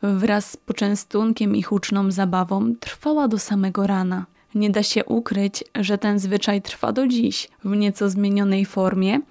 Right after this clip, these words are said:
gdyż można go utożsamić z wieczorem panieńskim i wieczorem kawalerskim w wersji męskiej. Współcześnie w kulturze ludowej zachował się gdzieniegdzie zwyczaj rozplatania lub nawet ścinania warkocza podczas wesela.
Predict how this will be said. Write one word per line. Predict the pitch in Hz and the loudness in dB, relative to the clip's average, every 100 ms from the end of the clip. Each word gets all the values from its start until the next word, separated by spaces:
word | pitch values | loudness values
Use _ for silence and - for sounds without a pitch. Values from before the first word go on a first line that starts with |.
| _ | _
gdyż | 294 285 | -2 0
można | 294 294 269 262 | 2 2 2 2
go | 247 | 2
utożsamić | 226 220 202 - 226 220 190 | 0 0 -2 -2 0 0 0
z | 180 | -2
wieczorem | 190 190 190 190 | -2 0 0 0
panieńskim | 175 277 247 202 185 - 208 220 233 - | 0 0 2 0 -2 -2 -2 0 -2 -2
i | |
wieczorem | 196 202 202 202 190 | 0 2 0 0 0
kawalerskim | 180 - 214 220 196 214 - - 190 180 | -2 -2 0 0 0 0 -2 -2 0 0
w | |
wersji | 180 185 - 190 | 0 -2 -2 -2
męskiej. | 175 165 180 - - - - _ _ - | 0 -2 -2 -4 -6 -10 -14 _ _ -12
Współcześnie | - - 254 277 285 - 233 | -6 -2 0 2 0 0 -2
w | - | 0
kulturze | 220 208 202 208 | -2 0 0 2
ludowej | 208 190 202 214 202 | 2 2 0 0 0
zachował | 202 196 202 196 | 0 0 0 0
się | 185 185 | 0 -2
gdzieniegdzie | 175 180 185 185 175 185 | -4 -2 0 0 -2 -4
zwyczaj | 175 185 185 180 185 | -2 -4 -2 -2 0
rozplatania | 185 - 196 180 185 185 196 269 - - _ - | -2 -2 -4 -2 0 0 0 -2 -6 -20 _ -4
lub | 269 | -2
nawet | 254 233 240 233 | 2 2 0 -2
ścinania | - - 254 269 240 202 | -8 -2 0 2 2 2
warkocza | 196 - 190 202 202 | -2 -2 -4 -2 -2
podczas | 196 - 190 175 | -4 -4 -4 -2
wesela. | 175 180 - - | -2 -2 -2 -4